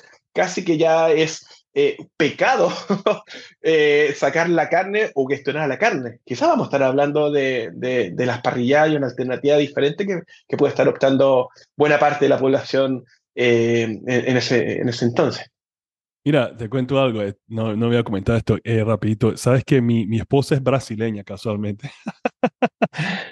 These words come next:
Speaker 2: Y es interesante porque ella está, ella está en un proceso, bueno, ella,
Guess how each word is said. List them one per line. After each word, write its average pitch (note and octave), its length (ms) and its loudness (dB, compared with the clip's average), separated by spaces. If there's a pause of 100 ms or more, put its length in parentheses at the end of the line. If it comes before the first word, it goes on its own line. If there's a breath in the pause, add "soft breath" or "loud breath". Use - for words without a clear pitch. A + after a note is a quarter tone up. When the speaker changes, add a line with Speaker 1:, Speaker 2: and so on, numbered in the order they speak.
(260 loud breath)
Speaker 2:
Y C3+ 120 6
es C3+ 180 2
interesante D3+ 540 2
porque A#2+ 760 2 (180)
ella D#3 240 2
está, D3+ 520 0 (540)
ella C3 180 0
está C3 200 -2
en C#3 60 0
un C#3 120 -4
proceso, C#3 600 0
bueno, A#2+ 260 2
ella, C3+ 280 0